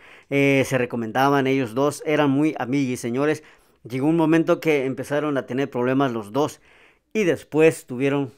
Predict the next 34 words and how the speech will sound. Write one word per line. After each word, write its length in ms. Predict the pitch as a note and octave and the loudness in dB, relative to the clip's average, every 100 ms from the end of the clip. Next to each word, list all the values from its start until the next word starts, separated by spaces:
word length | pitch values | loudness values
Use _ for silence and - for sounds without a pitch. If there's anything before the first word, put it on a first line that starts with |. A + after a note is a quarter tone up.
| _ | _
problemitas, 760 | B2+ B2 A#2+ A#2+ D#3 D#3 D3+ - | -4 -4 -2 -2 -2 0 -2 0
todo 240 | C#3+ D3 | 0 0
por 140 | C3 B2 | -2 -6
culpa 260 | C3+ C#3+ | -2 0
de 80 | B2 | 0
Notirrancho. 640 | G#2 - B2 D#3 D3+ D#3+ C#3+ | -4 -6 0 0 2 0 0
Notirrancho 640 | B2 B2 C3+ D3 D#3+ D#3+ - _ _ _ - | -2 -4 -2 -2 -2 -4 -6 _ _ _ -2
se 280 | B3 C4+ | 4 6
era 140 | B3+ A#3+ | 8 6
su 140 | F#3 | 4
amigo, 640 | C#3+ D3+ D#3 D#3+ D#3 D3+ C3+ | 2 2 4 4 4 2 2
este, 800 | C#3 - - C3+ C3 B2+ B2 B2 | -2 -4 -4 -2 0 0 0 0
el 80 | B2+ | 0
ahorcado, 480 | A#2+ - D#3 B2 | -2 4 4 4
¿no? 160 | A#2+ C3+ | -2 -4
El 140 | B2 | -6
Samuel 320 | A2+ A#2+ B2+ A#2+ | -8 -8 -6 -6
Soto 180 | B2 | -6
López. 320 | B2+ C3+ D#3 _ _ - - - - | -4 -4 -8 _ _ -20 -20 -20 0
Pero 160 | A3+ G#3 | 4 6
¿saben 260 | D4+ C#4+ | 6 4
ustedes 300 | A3+ B3 G#3 | 6 6 6
por 200 | E3+ D3+ | 4 0
qué 140 | F#3 G3+ | 2 2
Samuel 300 | E3 D#3 D#3 | 2 0 0
Soto 200 | E3 C3+ | -2 2
López 420 | D#3 C#3+ B2 - - _ _ | 2 2 -2 -6 -20 _ _
se 460 | - E3 D#3 C3+ C3 | 2 8 8 8 6
u-, 200 | B2 C3 | 2 2
alió 420 | C3+ B2+ B2 D3+ D3+ | 4 4 6 4 4
con 320 | C3 A#2+ A#2 | 2 2 0
Notirrancho 460 | A#2+ B2 C#3+ D3 | 0 4 4 4
hace 160 | C#3+ C#3 | 0 0
tiempo? 320 | C#3 C#3 D3+ | 0 0 -2